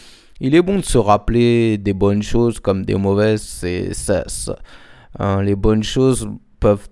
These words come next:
te mettre un peu de chaleur dans ton cœur, tu vois, te f-,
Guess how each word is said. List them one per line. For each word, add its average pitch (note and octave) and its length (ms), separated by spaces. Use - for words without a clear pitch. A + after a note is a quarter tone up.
te G#2 720
mettre A2+ 300
un - 60
peu A2 160
de - 80
chaleur B2 840
dans B2+ 280
ton A#2 200
cœur, C3 400
tu - 100
vois, B2 140
te - 120
f-, - 140